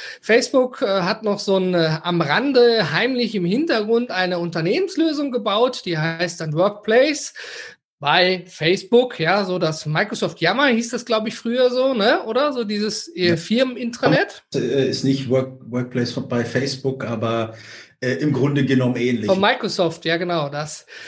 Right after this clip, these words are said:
Speaker 2: Genau.
Speaker 1: Und, äh, das ist völlig in sich geschlossen, in einer eigenen Instanz sozusagen. Und wenn man bei Facebook ist, im normalen Facebook, weiß man, der Algorithmus entscheidet, was man sieht.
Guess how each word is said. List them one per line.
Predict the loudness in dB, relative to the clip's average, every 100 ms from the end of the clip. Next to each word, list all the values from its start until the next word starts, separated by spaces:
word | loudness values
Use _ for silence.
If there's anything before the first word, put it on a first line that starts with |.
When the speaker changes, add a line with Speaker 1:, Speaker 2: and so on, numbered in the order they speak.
| -20 -20
Speaker 2:
Genau. | 0 4 6
Speaker 1:
Und, | 6 4
äh, | 2
das | 2 0
ist | -2 2
völlig | 2 0 0
in | 2
sich | 2 2
geschlossen, | 0 0 0 0 0 -2
in | 0
einer | 0
eigenen | 2 2 2
Instanz | 0 -2 -2 0 0 0
sozusagen. | -2 -2 0 2 4 2 2 -2 0
Und | -2 0
wenn | 0 2
man | 2 0
bei | -2 0
Facebook | -2 -2 -4 -4
ist, | -4 -4 -4 -4
im | -2
normalen | -2 0 0 -2
Facebook, | -2 -2 -2 -8 -6
weiß | -8 -6 -4
man, | -2 -2 -4
der | -6 -2
Algorithmus | 0 2 2 4 2 2
entscheidet, | 0 -2 2 2 2 0
was | -4 -4
man | -4 -2
sieht. | 2 4 4 0